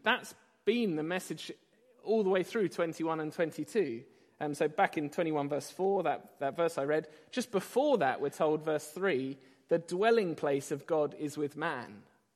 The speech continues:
That's why the tears are being ri-, wiped away. That's why death has disappeared. That's why there's no suffering.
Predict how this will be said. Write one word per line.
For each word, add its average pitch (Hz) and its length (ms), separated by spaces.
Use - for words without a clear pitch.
That's 247 340
why 147 180
the 131 100
tears 160 380
are 123 60
being 127 260
ri-, 131 140
wiped 131 320
away. 120 400
That's 247 320
why 143 180
death 156 300
has 131 160
disappeared. 131 600
That's 220 340
why 170 140
there's 143 200
no 151 160
suffering. 147 600